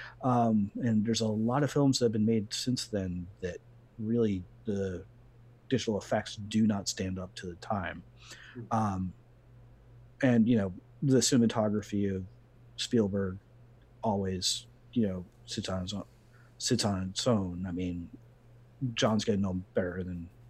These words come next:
Speaker 1: I would who the cinematographer was for it, but they did shoot it in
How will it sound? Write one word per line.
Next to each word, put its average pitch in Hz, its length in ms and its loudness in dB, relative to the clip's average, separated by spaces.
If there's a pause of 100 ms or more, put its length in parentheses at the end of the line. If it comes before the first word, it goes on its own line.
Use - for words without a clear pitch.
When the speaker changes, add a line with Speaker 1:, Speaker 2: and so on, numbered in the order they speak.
(140)
Speaker 1:
I 98 140 -2
would 90 340 -6
who 92 220 -4 (100)
the 101 80 -8
cinematographer 90 800 -8 (160)
was 95 240 -4
for 85 300 -8
it, 85 100 -12 (480)
but - 160 2
they 98 160 0 (320)
did 104 180 2
shoot 104 240 2
it 101 140 2
in 92 320 -2